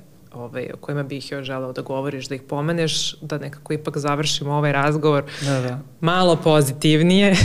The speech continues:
Speaker 1: <laughs> da inspirišemo ljude, dakle, da se što više informišu o, o procesima reciklaže i šta sve to zapravo mogu da uradu-, urade, da recikliraju efikasno i da zapravo odrade sve te neke predkorake pre nego što,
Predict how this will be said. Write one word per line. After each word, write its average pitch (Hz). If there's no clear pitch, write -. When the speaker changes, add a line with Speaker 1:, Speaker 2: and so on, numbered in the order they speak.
Speaker 1:
<laughs> -
da 165
inspirišemo 165
ljude, 160
dakle, -
da 143
se 156
što 170
više 160
informišu 151
o, 135
o 135
procesima 135
reciklaže 139
i 143
šta 143
sve -
to 151
zapravo 143
mogu 147
da 143
uradu-, 160
urade, 185
da 160
recikliraju 151
efikasno 226
i 208
da 170
zapravo 147
odrade 147
sve 151
te 151
neke 147
predkorake 143
pre 160
nego 123
što, -